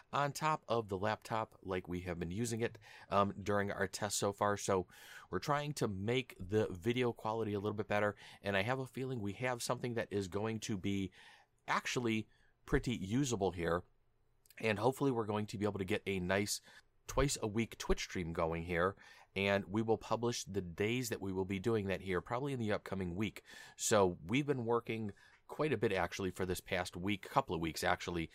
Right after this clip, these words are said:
in trying to get all of our equipment in order, make sure we have the right software, hardware, and everything, just to try to get this stuff to look just a little bit better than what we were originally planning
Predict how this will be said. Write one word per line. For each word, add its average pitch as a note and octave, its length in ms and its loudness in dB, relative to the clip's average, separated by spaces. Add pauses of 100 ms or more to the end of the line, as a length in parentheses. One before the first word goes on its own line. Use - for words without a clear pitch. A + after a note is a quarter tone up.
(360)
in F#2+ 220 0
trying G#2 400 2
to F2+ 160 -6
get F#2+ 240 -2
all G2 160 4
of F#2+ 80 0
our F2 100 4
equipment G2+ 340 -4
in F#2+ 120 -2
order, G2 280 2 (340)
make G2 260 0
sure G2 160 0
we F#2 100 0
have F2 100 -4
the F2 80 -2
right E2+ 180 -2
software, G2+ 420 2
hardware, G2 500 2
and F#2 240 -4
everything, F#2 540 -2 (680)
just B2+ 300 0
to - 80 -4
try - 340 -8
to A2 140 -4
get G#2 240 -2
this G2 160 -4
stuff - 280 -2
to - 120 -8
look F#2 460 -2 (540)
just D3+ 260 -2
a - 20 -2
little C3 180 0
bit G#2+ 120 2
better G2+ 240 4
than F2 280 -2
what F#2 280 2
we F2+ 180 -2
were F2 240 -2
originally F2 540 -2
planning E2 480 -4